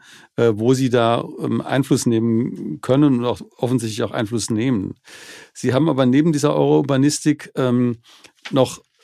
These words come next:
andere Themenfelder, an denen Sie arbeiten, die mindestens genauso spannend sind.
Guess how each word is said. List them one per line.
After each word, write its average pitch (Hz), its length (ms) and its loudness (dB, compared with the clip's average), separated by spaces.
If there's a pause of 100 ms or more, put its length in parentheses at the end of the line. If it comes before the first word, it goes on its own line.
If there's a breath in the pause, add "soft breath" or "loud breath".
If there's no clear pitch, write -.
(100)
andere 127 580 4
Themenfelder, 123 680 2
an 110 120 -4
denen 110 200 -4
Sie 101 140 -6
arbeiten, 113 500 -2
die 113 240 -6 (160)
mindestens 139 360 -2
genauso 123 320 2
spannend 98 400 -4
sind. - 380 -8